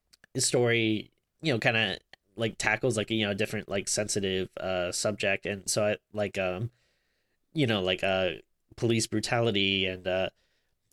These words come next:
you know, domestic abuse and, um, yeah, like, you know, overly, like, you know, racist, uh, you know, corrupt politicians and stuff. And then <clears throat> I, I feel like there's a lot you can go with, um,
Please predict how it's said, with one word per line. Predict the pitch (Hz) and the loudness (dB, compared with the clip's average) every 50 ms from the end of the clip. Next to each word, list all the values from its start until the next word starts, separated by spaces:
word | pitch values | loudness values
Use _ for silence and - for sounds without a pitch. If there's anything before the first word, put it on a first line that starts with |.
| _ - | _ -4
you | 110 107 95 | -2 -2 0
know, | 98 | 0
domestic | - 107 98 110 110 - - 107 - - | -2 -4 -2 -2 -2 0 0 0 -2 -2
abuse | 95 - 104 101 98 98 98 92 90 - - 87 | -4 -2 0 2 2 2 2 2 0 0 -2 -2
and, | 90 92 92 90 - 90 | -2 -4 -6 -8 -6 -6
um, | 87 87 87 87 85 85 82 85 76 _ _ _ _ _ _ _ _ | -6 -4 -6 -8 -10 -14 -20 -20 -20 _ _ _ _ _ _ _ _
yeah, | 131 123 95 90 | 0 2 2 2
like, | 87 87 90 90 - - | 0 -2 -2 -4 -4 -4
you | 95 90 | -4 -4
know, | 90 90 92 87 65 - _ _ _ 107 104 104 - _ _ _ _ - | -4 -4 -6 -6 -8 -10 _ _ _ -12 -12 -12 -12 _ _ _ _ -2
overly, | 123 120 107 110 107 101 95 98 98 95 95 95 92 90 - - - | -2 0 0 0 -2 0 0 0 0 0 0 -2 -4 -6 -8 -10 -8
like, | 98 101 92 - - | -6 -6 -6 -4 -4
you | 104 98 98 | -4 -4 -4
know, | 92 92 - | -6 -6 -4
racist, | 101 101 101 - - - 104 101 95 - - - - | -2 -2 0 0 0 0 0 0 0 0 -2 0 0
uh, | 101 95 92 92 90 90 90 87 85 85 - _ _ _ _ _ | 0 0 2 2 2 2 0 0 -2 -6 -10 _ _ _ _ _
you | 117 113 98 | -6 -4 -4
know, | 92 | -4
corrupt | - - - 95 87 - | -4 -4 -2 -2 -2 -2
politicians | - - 101 82 - - 131 120 - 117 107 101 98 | -4 -6 -6 -4 -4 -4 -2 -2 0 -2 -2 -4 -6
and | 101 98 - | -6 -4 -2
stuff. | - 104 95 - | -2 -2 -2 -2
And | 107 107 | -4 -4
then | 113 117 123 127 123 - _ - - - - - | -2 -2 -2 -4 -6 -10 _ -20 -20 -20 -20 -20
<clears throat> | _ _ _ _ _ - | _ _ _ _ _ 0
I, | - - - - 185 170 143 127 120 - - 131 135 117 | 2 2 2 2 2 2 2 0 0 2 2 4 4 4
I | 135 | 2
feel | 120 160 151 | 4 4 4
like | 147 135 | 4 4
there's | - 131 120 110 | 2 2 2 2
a | |
lot | 104 101 101 117 120 113 | 2 2 4 2 2 2
you | 117 117 110 | 2 0 -2
can | 110 107 | -2 0
go | 107 107 113 | 2 2 4
with, | 113 110 104 101 - - | 4 2 2 0 -2 -2
um, | 101 101 98 92 92 98 92 | -2 0 0 -2 -4 -8 -12